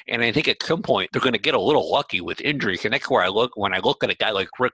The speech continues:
Porcello, who has been so healthy for basically ninety percent of his career,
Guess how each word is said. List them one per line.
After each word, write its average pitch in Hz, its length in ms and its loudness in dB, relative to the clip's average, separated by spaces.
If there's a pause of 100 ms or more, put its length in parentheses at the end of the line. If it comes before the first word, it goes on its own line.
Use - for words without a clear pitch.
Porcello, 98 520 2 (280)
who 107 200 -4
has 135 320 0
been 95 160 -4
so - 280 -2
healthy 95 480 0 (240)
for 110 120 -4
basically - 600 -2
ninety 101 460 -8
percent - 340 -6
of 90 100 -4
his 87 160 -2
career, 98 540 -2